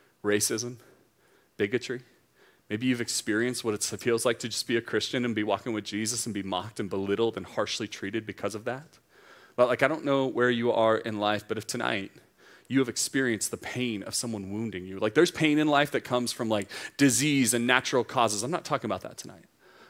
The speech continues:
I'm talking about when another human being wounds you. There are three ways we live and love like Jesus. And listen tonight, um, if that's not you, if you don't have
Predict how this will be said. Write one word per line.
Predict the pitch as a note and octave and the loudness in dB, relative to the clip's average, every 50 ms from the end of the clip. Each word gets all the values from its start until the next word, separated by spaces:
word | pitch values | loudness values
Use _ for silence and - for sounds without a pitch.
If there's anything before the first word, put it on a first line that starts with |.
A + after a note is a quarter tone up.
| _ - | _ -2
I'm | - B2+ | -2 2
talking | C3+ D#3+ C#3+ | 2 2 2
about | D3 C#3 B2 | 4 2 2
when | C#3 C#3 C3 | 2 2 2
another | B2 B2 B2+ B2+ C#3+ | 2 2 2 2 2
human | C3 - - C#3+ C3+ B2+ G#2+ | 0 -2 -2 -2 -2 -2 -4
being | F#2 A#2 A#2 G#2+ G2 F#2+ F#2 F#2 F#2 G2 | -2 -2 -2 -2 -4 -6 -8 -10 -10 -8
wounds | A2 B2 C3+ C#3+ C#3 B2+ A2 F#2+ G2 | -6 -4 -4 -4 -4 -4 -6 -8 -10
you. | G2 G2 G2+ - - - _ _ _ _ - - - _ _ _ _ _ _ _ _ _ _ _ | -10 -10 -12 -12 -14 -16 _ _ _ _ -20 -20 -20 _ _ _ _ _ _ _ _ _ _ _
There | - B2 C#3+ | 2 4 4
are | C#3+ | 4
three | A#2+ - - C#3+ C#3+ C#3+ C3 | 2 -2 -4 -2 -2 0 2
ways | A#2 A#2 A2 G2 - | 2 2 2 0 0
we | A#2 A2+ | -2 -2
live | G#2 G#2+ G#2 F#2+ | 0 0 -2 -2
and | G2+ G2 | -4 -6
love | F#2+ F#2+ F#2 | -6 -4 -4
like | F#2+ F#2 - | -6 -8 -8
Jesus. | - G2 F#2 F#2 G2 - | -10 -10 -10 -8 -8 -6
And | A2+ A2+ | -6 -4
listen | A#2 B2 - - G#2+ | -2 -2 -2 -2 -2
tonight, | - - G#2 G2 - - - - - - - | -4 -6 -6 -6 -8 -10 -16 -20 -10 -2 -2
um, | A2+ A2 - | -2 -2 -2
if | - - | -6 -2
that's | - C3+ C#3 D#3+ - | 2 2 2 2 2
not | - F3 C#3 G#2+ G#2+ | 2 2 2 0 -2
you, | G#2+ A2 A2 G#2 G2 G#2 | -2 -2 -2 -2 -2 -4
if | G#2 G2+ | -6 -2
you | C3 C#3+ | -2 -2
don't | D#3 C3+ | 0 0
have | B2 B2 A2 | 0 -2 -2